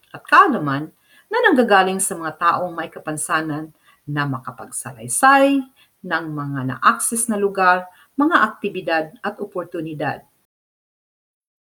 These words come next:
Ang bisita natin ngayon ay si Ginoong Mark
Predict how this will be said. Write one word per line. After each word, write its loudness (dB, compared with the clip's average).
Ang -2
bisita -4
natin -6
ngayon -8
ay -10
si -6
Ginoong -12
Mark -12